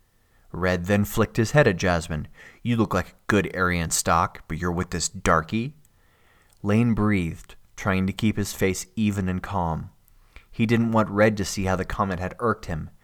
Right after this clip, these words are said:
Using a word like that was designed to get a reaction, and Lane didn't want to prolong this discussion or draw too much attention to himself. "Yes," Lane said.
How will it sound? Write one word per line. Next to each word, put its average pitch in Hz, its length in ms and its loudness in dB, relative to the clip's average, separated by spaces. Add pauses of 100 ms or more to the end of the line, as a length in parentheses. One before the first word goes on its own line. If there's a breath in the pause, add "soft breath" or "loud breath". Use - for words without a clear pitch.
(520 soft breath)
Using 123 400 2
a 107 60 4
word 104 260 2
like 95 220 0
that 104 320 4
was 87 160 -6
designed 95 480 -2
to 92 80 -6
get 95 140 -4
a 90 60 -2
reaction, 92 640 -4 (320 soft breath)
and 98 140 -2
Lane 107 180 4
didn't 98 220 2
want 95 160 0
to 90 80 -4
prolong 98 520 0
this 95 200 -4
discussion 95 560 -4
or 87 80 -4
draw 90 240 0
too 123 260 -4
much 104 180 -2
attention 98 460 -4
to 87 80 -8
himself. - 560 -8 (1300)
"Yes," 95 540 0 (160)
Lane 76 300 -6
said. 82 340 -4